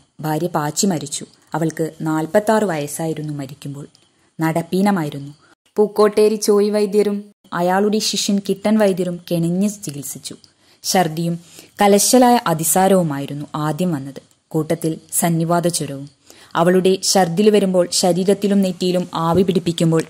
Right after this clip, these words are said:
തിമിർത്തു പെയ്യുന്ന മഴയത്ത് മുറ്റത്ത് എലിക്കുഞ്ഞുങ്ങളെപ്പോലെ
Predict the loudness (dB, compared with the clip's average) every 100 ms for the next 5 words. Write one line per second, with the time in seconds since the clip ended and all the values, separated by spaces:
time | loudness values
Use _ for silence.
0 | 2 4 4 6 6 6 4 -2 -2 -2
1 | -2 -2 -6 -4 -4 -2 0 -2 -4 -10
2 | -4 4 4 6 6 6 6 2 2 0
3 | -2